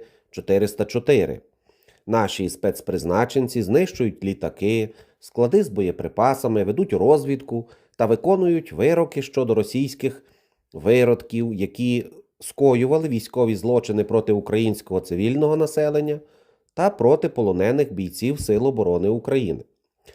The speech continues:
А ми сьогодні поговоримо про диверсійні війська Третього Рейху. Ми ж нацисти, як кажуть московити. Тож розглянемо, що спеціальними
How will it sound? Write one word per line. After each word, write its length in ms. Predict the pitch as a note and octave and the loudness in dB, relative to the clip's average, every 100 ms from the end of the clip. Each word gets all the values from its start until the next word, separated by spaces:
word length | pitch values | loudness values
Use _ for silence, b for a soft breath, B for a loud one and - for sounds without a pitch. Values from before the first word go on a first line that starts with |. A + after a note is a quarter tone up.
| b b - | b b -10
А 100 | E2+ | 0
ми 220 | G2 G#3 | 2 4
сьогодні 500 | G#3 A3 F3+ G#2 F2 | 2 4 4 2 -4
поговоримо 720 | - D2 D#2+ C3+ A3+ A3 A3 | -6 -10 -2 2 2 2 0
про 280 | G#3 G3 G3 | 0 0 0
диверсійні 920 | C3+ B2+ C#3 G#2+ - - E3+ F#3 D#3+ | 2 4 4 2 -2 -4 -2 -2 -4
війська 460 | D3+ D3+ - C#3 C3+ | -4 -6 -6 -4 -4
Третього 600 | C3 G2 B2 B2 A#2 A#2+ | -2 2 2 2 0 2
Рейху. 520 | C3 A#2+ F#2 - C#2 - B B B - | 2 2 0 -8 -14 -16 B B B 0
Ми 180 | F#3+ F3+ | 2 2
ж 100 | F3 | 0
нацисти, 800 | F#3+ - A3 G3+ - F#2+ D#2+ - | -2 4 4 4 0 -6 -6 -6
як 260 | G#2+ G#2+ - | -2 -2 0
кажуть 340 | A2+ G2 G#2 | 0 0 -2
московити. 760 | A#2 A#2+ - C#3+ A2+ D#2+ - C2+ _ b b b b b _ | -2 -2 2 4 4 2 -2 -14 _ b b b b b _
Тож 220 | D4 B3 | -4 2
розглянемо, 1040 | F3+ B2+ A2 A#2 D#3 G3 F#3 F3 D#3+ D3 | 2 2 2 2 2 2 0 2 2 0
що 520 | C#3 - C3+ A#2+ G2+ | -2 -8 0 4 2
спеціальними 1000 | F#2+ - D#3+ E3+ G#2 F2 F2 G#2+ B2+ D#3 | 0 -8 -4 0 2 0 0 -2 -2 -6